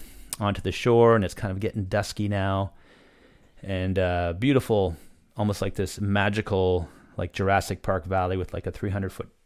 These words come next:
cliff wall on one side, old growth forest everywhere, a beautiful stream running through it, uh, really lush, um, and just, you know, just like a utopia almost. And then, so Dave and I, we had separate tents. So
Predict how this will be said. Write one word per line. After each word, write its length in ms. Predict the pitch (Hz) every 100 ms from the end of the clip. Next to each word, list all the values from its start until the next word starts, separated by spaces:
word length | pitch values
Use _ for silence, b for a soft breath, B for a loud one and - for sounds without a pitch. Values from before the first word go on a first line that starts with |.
| _ -
cliff 300 | - 117 -
wall 180 | 113 104
on 140 | 101
one 140 | 95 95
side, 400 | 98 95 95 98
old 200 | 110 117
growth 200 | 107 104
forest 340 | - 98 95 101
everywhere, 340 | 101 101 98
a 40 |
beautiful 300 | 98 110 104
stream 420 | 101 - 107 107 104
running 160 | 101
through 280 | 98 104 104
it, 200 | 98 - B B B B B B
uh, 160 | 98 92
really 300 | 113 127 117
lush, 640 | 107 98 101 - - - - -
um, 600 | 95 95 92 90 87 82 B B - _ _ _ _ - -
and 180 | 104 95
just, 280 | 98 - -
you 60 |
know, 220 | 95 87 92
just 340 | 90 - - B B B B B B
like 240 | - 92 -
a 80 | 107
utopia 640 | 110 110 113 107 107 82
almost. 540 | 87 85 87 - - - -
And 140 | 95
then, 240 | 95 95
so 180 | 90 104
Dave 180 | 107 117
and 100 | 110
I, 280 | 101 101 95
we 320 | 107 101 98 92
had 160 | - 98
separate 280 | 117 110 -
tents. 260 | 98 -
So 260 | - 90